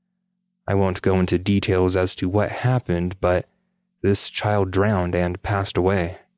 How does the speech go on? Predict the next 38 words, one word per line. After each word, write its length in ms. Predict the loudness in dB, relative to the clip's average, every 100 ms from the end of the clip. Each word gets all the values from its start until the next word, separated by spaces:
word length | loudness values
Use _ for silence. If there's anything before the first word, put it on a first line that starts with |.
| _ _ _ _ _ _
The 80 | 0
workers 460 | 2 2 2 0 0
said 340 | 0 0 0
that 320 | 0 0 -2
the 80 | -4
person 460 | -2 0 2 2 2
in 100 | 2
charge 380 | 0 0 0
of 140 | -2 0
looking 260 | 0 2 2
out 200 | 0 -2
for 120 | -4
this 160 | -4
child 520 | -4 -2 0 0 -4 -10 _ _ _
was 160 | -4 -4
fired. 540 | -2 0 0 0 -4 -12 _ _ _ _ _ _ _ -2
I 60 |
don't 200 | 0 2
know 160 | 2 2
if 100 | 2
there 140 | 2
is 120 | 2
a 60 | 0
connection 580 | 0 2 2 0 0 0
between 400 | 0 0 2 2
the 80 | 0
kid 240 | 0 0
in 160 | 2 2
white 300 | 2 0 -2 _ _ _ _
and 240 | 0 2 2
the 100 | 0
child 360 | 0 0 0
who 100 | -2
drowned, 560 | -2 0 2 2 0 0
but 280 | 0 0 -2 _ _ -10
I'm 240 | 0 2 2
creeped 440 | 0 0 0 0
out. 320 | -2 -2 -4